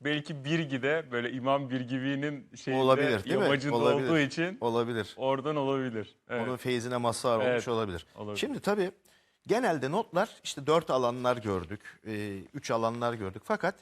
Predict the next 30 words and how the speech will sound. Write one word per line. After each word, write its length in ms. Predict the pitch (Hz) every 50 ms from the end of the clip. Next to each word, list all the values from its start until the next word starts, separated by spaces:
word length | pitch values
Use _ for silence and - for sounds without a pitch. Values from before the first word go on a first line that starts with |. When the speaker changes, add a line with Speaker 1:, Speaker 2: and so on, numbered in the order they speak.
| _ _ _ _ _ _ _ _
Speaker 2:
bol 240 | - 139 190 214 202
miktarda 420 | 160 135 - - - 131 131 156 185
sıfır 320 | - - 117 - 113 95
var. 220 | 85 80 80 - - _ _ _ _ _ _ _ _ _ _ -
Akif 420 | 120 131 165 - 247 220 - -
öyle 260 | 131 143 151 214 233 185
bir 80 | 165
soru 240 | 139 - - 139 131
soruyor 340 | - - 127 127 208 269 277
ki 240 | - - 117 - - _ _ _ _ _ _ _ -
o 180 | 151 170 147 117
dörtlüyü 440 | 131 175 175 - - 180 151 143
yazmada 600 | 135 139 180 208 190 165 139 131 151 220 269 - _ _ -
öğrencilerin 600 | 139 151 170 180 180 170 165 151 151 180 214 220
çok 240 | - - 214 190 151
zorlandığını, 640 | 127 139 143 139 131 131 123 123 110 107 101 87
Speaker 1:
Hı 80 | 92 127 - - - - _ -
hı. 40 | -
Speaker 2:
silip 400 | - - - 151 165 208 - -
silip 240 | - 170 170 - -
tekrar, 480 | 185 175 - - 135 135 - - - - _ _ -
e, 100 | - 123
yazmak 480 | 120 120 120 123 127 135 143 156 156 -
zorunda 260 | - 135 127 131 127
kaldıklarını 480 | - - 101 92 87 82 - 95 87 85
görüyoruz. 220 | 87 95 98 156
Mesela 300 | 190 175 - 120 113 123
elimde 320 | - 156 151 151 160 165
gördüğünüz 380 | 156 139 123 117 110 139 143 -
şu 260 | - - 170 156 156